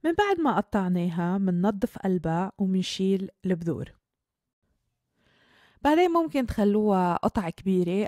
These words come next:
أو تقطعوها مثل مربعات حجم تقريبًا صغير، لأن بلاقي بهاي الطريقة إنها بتستوي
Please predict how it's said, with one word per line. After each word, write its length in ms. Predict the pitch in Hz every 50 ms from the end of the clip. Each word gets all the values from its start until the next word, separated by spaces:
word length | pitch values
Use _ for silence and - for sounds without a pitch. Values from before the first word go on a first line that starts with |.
| - -
أو 160 | 214 247 294
تقطعوها 580 | 294 - - - - - 226 202 214 208 196
مثل 300 | 185 185 196 - 190 185
مربعات 720 | 170 165 160 160 156 156 165 156 156 165 175 175 - -
حجم 360 | - - - 196 - 185 170 170
تقريبًا 680 | - - - - 196 233 302 339 330 277 214 185 170 160 -
صغير، 400 | - - 156 156 156 160 185 190 - - - - - - - - -
لأن 200 | - 233 277 285
بلاقي 260 | 262 311 320 - 254
بهاي 240 | 226 240 220 240 240
الطريقة 580 | 240 - - 208 202 208 208 180 175 185 185 185
إنها 180 | 180 175 175
بتستوي 720 | 175 - - 170 - - - 190 180 180 175 180 180 180